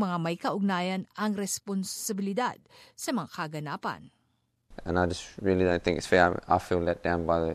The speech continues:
Speaker 2: system that these people got off on it. And for example, I've got a three-month imprisonment sentence just for peeling a bit of paint off the wall because I was left in a cell for three days and I got bored. So I don't see how the fairness is in the court system.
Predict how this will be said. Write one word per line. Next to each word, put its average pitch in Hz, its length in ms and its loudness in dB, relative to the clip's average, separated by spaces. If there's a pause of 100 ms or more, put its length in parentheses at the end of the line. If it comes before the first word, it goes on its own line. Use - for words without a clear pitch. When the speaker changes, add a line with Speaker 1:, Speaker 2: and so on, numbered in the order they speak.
(160)
Speaker 2:
system 85 560 -4
that - 160 -4
these 87 160 0
people 87 320 0
got 87 160 4
off - 160 2
on 85 160 4
it. - 80 -2 (400)
And 85 100 -2
for 87 160 2
example, 85 400 2
I've 82 160 4
got 85 240 0
a - 80 -2
three-month 87 480 0
imprisonment 85 540 -2
sentence 82 320 -4
just - 180 -8
for 80 80 -6
peeling 85 320 -2
a 85 80 0
bit 85 80 4
of 82 160 -6
paint 90 240 0 (640)
off - 160 2
the 90 100 2
wall 95 160 6
because 95 240 0
I 85 80 2
was 85 60 -2
left 90 240 0
in 85 80 2
a - 20 -2
cell 92 240 0
for 90 160 -6
three 87 220 0
days 82 240 0
and 85 80 -2
I 82 100 -2
got 80 160 -2
bored. 95 320 0 (800)
So 82 140 -2
I 87 60 4
don't 90 280 0
see 87 320 -2
how 87 100 2
the 87 120 -2
fairness 87 560 -2
is 85 260 -4 (140)
in 90 100 -2
the 82 140 -4
court - 240 -2
system. 73 420 -10